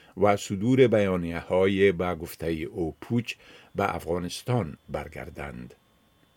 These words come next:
گروه حوثی یمن مدعی است که نیروهای بحریش به دو کشتی به نام‌های یونیتی اکسپلورر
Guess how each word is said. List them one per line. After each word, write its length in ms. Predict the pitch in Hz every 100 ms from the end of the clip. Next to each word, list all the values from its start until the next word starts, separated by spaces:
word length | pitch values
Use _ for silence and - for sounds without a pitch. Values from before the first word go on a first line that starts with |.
| _ _ 110
گروه 360 | 147 156 151
حوثی 400 | 135 135 120 120
یمن 500 | 120 117 104 90 101
مدعی 480 | 104 95 82 92 117
است 220 | 120 -
که 220 | 92 98
نیروهای 680 | 107 113 113 117 110 110 110
بحریش 760 | 92 92 92 117 113 92 - - - - -
به 420 | 85 113 120 123 101
دو 100 | 131
کشتی 760 | 127 110 - - - 110 113 -
به 120 | 107
نام‌های 600 | 98 110 104 87 104 104 98 85 90 104 107 -
یونیتی 580 | 107 123 110 - 104
اکسپلورر 720 | 95 - - 107 110 85 92